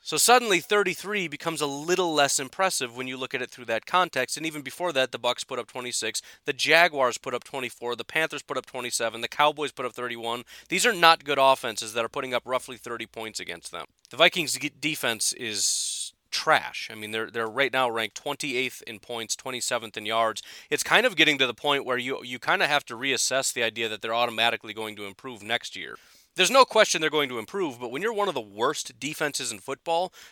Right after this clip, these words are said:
and you start talking about, "Well, we're gonna add a pass rusher," I don't know if that's gonna do it, dude. I mean, we, we have reached, and this is, this is primarily the reason you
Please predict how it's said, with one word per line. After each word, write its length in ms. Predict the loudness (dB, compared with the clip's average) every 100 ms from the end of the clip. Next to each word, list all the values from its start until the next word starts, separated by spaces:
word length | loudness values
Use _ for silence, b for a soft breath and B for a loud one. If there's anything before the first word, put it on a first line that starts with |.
| B
and 80 |
you 60 | -4
start 160 | -2 2
talking 240 | 2 4
about, 180 | 2 4
"Well, 200 | 6 4
we're 80 | 2
gonna 160 | 0
add 200 | 4 4
a 60 | 2
pass 400 | 4 4 4 0
rusher," 460 | -2 -2 -4 -10 -12 _ _ _ _ _ _ _ 0
I 120 | 4 4
don't 120 | 4
know 80 | 2
if 100 | 4
that's 220 | 4 4
gonna 180 | -2 -6
do 360 | -4 -4 -2
it, 120 | -4
dude. 380 | -4 -8 -8 -12 -20 _ _
I 60 | -8
mean, 180 | -6 -4
we, 120 | -6
we 200 | -4 0
have 220 | 0 0
reached, 440 | 0 0 0 -6 -8 B B
and 100 | 4
this 160 | 6
is, 200 | 6 4
this 180 | 2 2
is 160 | 2 0
primarily 840 | 0 2 4 6 6 6 4 0
the 120 | -2
reason 560 | -2 0 0 0 -4 -10 _ _
you 280 | -12 -12